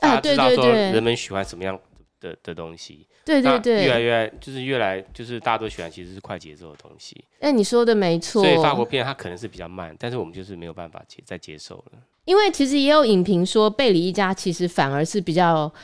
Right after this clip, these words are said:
Speaker 2: 又更深入、更好看的。好，那我们反正今天讲 Coda，对，你说的没错。我觉得它作为一个小品的片，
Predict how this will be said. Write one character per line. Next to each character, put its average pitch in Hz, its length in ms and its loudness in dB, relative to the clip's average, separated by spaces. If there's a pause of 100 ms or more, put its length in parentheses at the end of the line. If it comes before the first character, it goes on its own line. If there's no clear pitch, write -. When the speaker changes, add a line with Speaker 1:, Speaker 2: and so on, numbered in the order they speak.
(200)
Speaker 2:
又 247 220 2
更 226 280 2
深 190 380 2
入、 185 260 2
更 185 240 2
好 170 240 -8
看 135 340 -6
的。 76 200 -10 (260)
好， 170 200 2
那 285 120 2
我 254 60 4
们 202 140 4
反 202 140 2
正 185 100 2
今 220 100 2
天 226 140 2
讲 156 240 -2
Coda， 185 420 2
对， 262 180 2
你 190 120 4
说 294 160 2
的 311 60 4
没 196 180 4
错。 190 260 2
我 202 160 4
觉 202 260 2
得 233 200 4
它 285 460 0
作 269 240 4
为 185 160 4
一 190 120 -2
个 185 240 4
小 175 320 2
品 220 240 2
的 147 120 -4
片， 190 300 0